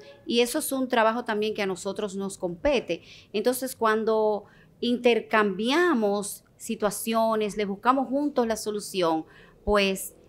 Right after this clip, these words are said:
las respuestas son mejores. Y por tal razón, A D P, entiendo que tenemos un buen diálogo.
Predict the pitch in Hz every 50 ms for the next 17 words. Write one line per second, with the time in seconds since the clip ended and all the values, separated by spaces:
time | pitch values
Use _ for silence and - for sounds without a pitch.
0 | - - - 196 202 190 185 185 185 180 175 - 190 208 196 - - 214 208 196
1 | - 202 180 - - 190 180 185 175 170 175 165 160 165 170 160 - - - 185
2 | - 214 208 214 - - 302 339 320 311 285 220 - - 214 214 220 240 - -
3 | - - - - _ - - 214 226 226 233 226 233 - 226 233 233 247 254 254
4 | - - 208 202 196 190 - 226 226 233 233 233 247 226 - 185 - 190 185 190
5 | 196 202 196 - - - 180 180 170 170 170 160 165 151 156 165 165 170 175 170
6 | 165 156 147 147 135